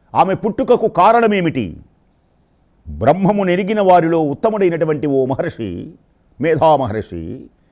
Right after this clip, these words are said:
నీ నుండి ఆ విషయమును నేను తెలుసుకోవాలి అనుకుంటున్నాను. వీళ్ళు అడిగారు, ఆనాడు భాగురి అడిగాడు మార్కండేయ మహర్షిని. మార్కండేయ పురాణంలో ఉందని చెప్పుకున్నాంగా, మార్కండేయ మహర్షిని శిష్యుడు అడుగుతూ ఉన్నాడు.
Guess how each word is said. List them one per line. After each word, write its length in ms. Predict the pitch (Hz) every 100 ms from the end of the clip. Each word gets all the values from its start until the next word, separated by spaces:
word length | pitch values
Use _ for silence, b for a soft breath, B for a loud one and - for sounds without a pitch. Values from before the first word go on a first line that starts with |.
| _ _ 127
నీ 160 | 202
నుండి 300 | 202 220 233
ఆ 120 | 202
విషయమును 440 | 165 170 233 233 208
నేను 220 | 185 151
తెలుసుకోవాలి 720 | 170 190 - 180 170 160 160
అనుకుంటున్నాను. 720 | 147 143 131 123 120 104 85 - _ _ _ _ _ _ _ -
వీళ్ళు 300 | 98 135 190
అడిగారు, 560 | 185 175 196 208 254 240 -
ఆనాడు 360 | 120 139 143 131
భాగురి 600 | 98 120 175 180 202 190
అడిగాడు 340 | 147 131 127
మార్కండేయ 540 | 113 120 - 110 101 95
మహర్షిని. 440 | 90 78 - - _ _ _ _ _ _ _ _ _ _
మార్కండేయ 600 | 107 147 - 185 180 175
పురాణంలో 580 | 165 151 175 185 185 180
ఉందని 260 | 175 165 160
చెప్పుకున్నాంగా, 880 | 165 165 160 147 120 101 85 69 - _ _ _ _ _ _ -
మార్కండేయ 1000 | 90 117 175 - - 190 185 180 180 170
మహర్షిని 500 | 143 135 185 - 254
శిష్యుడు 360 | 185 - 220 190
అడుగుతూ 240 | 160 156
ఉన్నాడు. 340 | 127 101 -